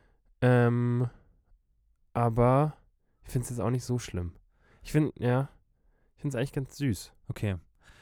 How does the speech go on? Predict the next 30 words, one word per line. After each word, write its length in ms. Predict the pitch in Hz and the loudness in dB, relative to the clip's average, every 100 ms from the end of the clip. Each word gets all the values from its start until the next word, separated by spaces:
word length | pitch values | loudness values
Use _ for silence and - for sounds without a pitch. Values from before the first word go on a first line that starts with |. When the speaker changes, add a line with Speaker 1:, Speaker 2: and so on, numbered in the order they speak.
| - - | -20 -2
Speaker 2:
Also 180 | 120 | 0
Speaker 1:
Ich 40 | 113 | 2
find 180 | 143 - | 0 0
Pfiat 380 | - 180 180 139 | 2 4 4 2
ein 160 | 127 | 2
ganz 240 | 127 147 - | 2 0 -4
schwieriges 440 | - 139 131 - | -2 -2 -2 0
Wort, 160 | 135 135 | 0 0
um 160 | 120 | -2
es 140 | 104 82 | -6 -6
auszusprechen. 520 | - 117 - 98 98 - | -8 -10 -6 -6 -6 0
Speaker 2:
Ja, 80 | |
also, 140 | 123 127 | 2 2
äh, 260 | - - 120 | -4 -10 -8
vor 200 | - 127 | 0 2
allem 160 | 139 | 2
Pfiat 180 | 143 156 156 | 2 0 2
funktioniert 460 | 151 139 135 127 | 0 0 0 0
wirklich 260 | 135 135 127 | 0 -2 -4
auch 160 | 113 | -2
halt 140 | 110 117 | -2 -2
auch 100 | 113 | -2
einfach 240 | 107 107 | -2 -2
nur, 300 | 110 120 110 | 0 2 2
wenn 160 | 107 107 | 2 0
du 80 | 104 | 0
seit 360 | 104 95 87 - _ _ _ _ - | 2 0 -2 -16 _ _ _ _ -20
fünfzehn 540 | - - 135 - - 120 | -2 2 2 0 -4 0
Jahren, 480 | 110 113 117 113 117 - | 4 4 4 0 -4 -2
ähm, 500 | 107 104 104 104 | 2 2 0 -4